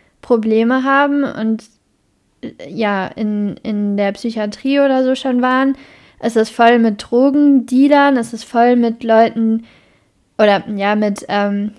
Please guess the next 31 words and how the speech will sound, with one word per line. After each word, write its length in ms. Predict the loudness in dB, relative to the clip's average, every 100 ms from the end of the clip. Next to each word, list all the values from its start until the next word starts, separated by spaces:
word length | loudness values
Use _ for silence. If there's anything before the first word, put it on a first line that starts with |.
| _ _
ja, 220 | 0 2
mit 240 | 2 -2 0
diesem 200 | 2 2
Thema 300 | 4 4 4
Homosexualität 1120 | 4 2 2 -2 0 0 2 0 2 2 2
und 140 | 0 -2
auch 180 | -2
mit 160 | -2 -2
der 160 | -2 0
Reaktion 680 | 0 -2 -6 -2 2 4 2
darauf. 320 | 2 0 0
Also 200 | -4 -4
zum 180 | -4 -2
Beispiel 440 | -2 -2 -2 -2 -6 -20 _ 0
Harry 460 | 4 4 4 2 0
offenbart 520 | -2 0 2 2 2
seinem 320 | 0 -2 -2
Vater, 380 | -4 -4 -4 -4
dass 180 | -4 -6
er 100 | -8
schwul 280 | -2 0 2
ist 140 | 0
und 200 | -2 -4
sein 180 | -2 -2
Vater 300 | -4 -4 -2
haut 160 | -4 -4
ihm 120 | -6
halt 140 | -6
gleich 240 | -6 -6 -6
aufs 180 | -8
Maul. 340 | -6 -2 -2